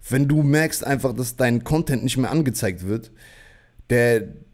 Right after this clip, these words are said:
aber der ist nicht kontrovers oder so, das ist einfach ganz normaler Content, der wird einfach nicht mehr angezeigt, weil du mal deine Meinung politisch abgegeben hast, so.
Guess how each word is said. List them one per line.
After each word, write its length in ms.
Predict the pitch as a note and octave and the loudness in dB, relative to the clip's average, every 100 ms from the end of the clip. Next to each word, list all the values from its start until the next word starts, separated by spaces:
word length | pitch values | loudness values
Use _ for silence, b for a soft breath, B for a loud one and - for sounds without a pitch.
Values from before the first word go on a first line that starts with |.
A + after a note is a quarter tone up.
| - | -6
aber 240 | A#2+ A#2 A2+ | 0 0 0
der 100 | B2 | -2
ist 80 | |
nicht 140 | C3 A#2+ | -2 -4
kontrovers 600 | B2 A#2 G#2 A#2+ D3+ D#3 | -4 -4 -2 0 2 0
oder 160 | G2+ | -2
so, 160 | G2 G#2+ | -2 -2
das 120 | A2+ | -2
ist 60 | - | -4
einfach 160 | G2+ - | -6 -2
ganz 220 | C3+ - | -2 0
normaler 320 | C#3+ C#3 C3+ | 2 4 2
Content, 380 | - C#3+ - A2+ | 2 -2 0 0
der 120 | A#2 | 0
wird 100 | C#3 | 0
einfach 200 | B2+ B2+ | 0 2
nicht 160 | B2+ B2 | 2 0
mehr 160 | - | 0
angezeigt, 520 | C#3 D#3 B2 B2+ B2+ | 0 0 0 0 0
weil 140 | B2 A#2 | 0 0
du 260 | A#2 A2+ B B B B | 2 0 B B B B
mal 200 | A#2+ B2+ | 0 2
deine 200 | A#2+ B2 | 4 4
Meinung 400 | A#2+ B2+ D#3 C3+ | 4 4 2 2
politisch 380 | - B2 G#2+ G2+ | 0 0 -2 -4
abgegeben 500 | D#2 - F#2+ F#2+ F#2 | -4 -6 -6 -4 -4
hast, 180 | F2 - | -6 -6
so. 240 | F#2+ A#2+ | -4 -6